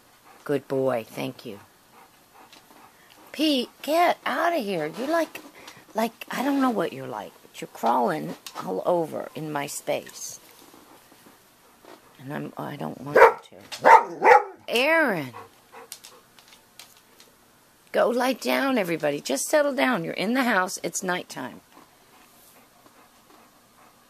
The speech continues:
What are you two doing? Kissing? She's kissing. So is it kissing? We're kissing.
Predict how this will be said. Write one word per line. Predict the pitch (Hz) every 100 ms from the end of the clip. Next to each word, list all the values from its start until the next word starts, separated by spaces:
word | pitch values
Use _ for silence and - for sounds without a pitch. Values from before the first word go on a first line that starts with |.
| - - - _ _ - - - - - - -
What | 135
are |
you | 151 -
two | -
doing? | 131 98 87 117 - -
Kissing? | - 139 160 175 - - - - - - - - 185 185 - -
She's | - - - -
kissing. | 156 - - - - - - - - - - - - - - - - -
So | 175
is | 254 302
it | -
kissing? | - 127 - 117 143 - - - _ _
We're | 214 -
kissing. | - 139 - 165